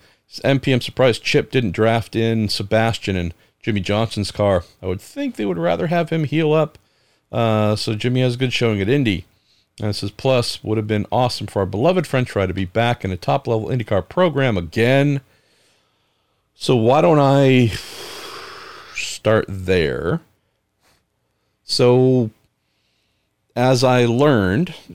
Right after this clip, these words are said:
team wouldn't confirm it, but that's fine. As I learned, um, they had indeed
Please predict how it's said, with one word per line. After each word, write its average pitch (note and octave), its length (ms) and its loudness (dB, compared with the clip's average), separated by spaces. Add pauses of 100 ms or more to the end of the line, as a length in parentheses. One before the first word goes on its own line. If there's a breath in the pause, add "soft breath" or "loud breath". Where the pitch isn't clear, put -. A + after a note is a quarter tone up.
(140)
team D#3+ 320 2
wouldn't B2 300 0
confirm F#2 520 -4
it, - 220 -8 (180)
but F#2+ 240 -6
that's - 240 -8
fine. - 340 -10 (200)
As A2 140 -4
I A2+ 80 2
learned, A2 500 0 (640)
um, A2 720 -8 (100)
they G#2+ 200 -2
had A2 260 0
indeed B2 640 -2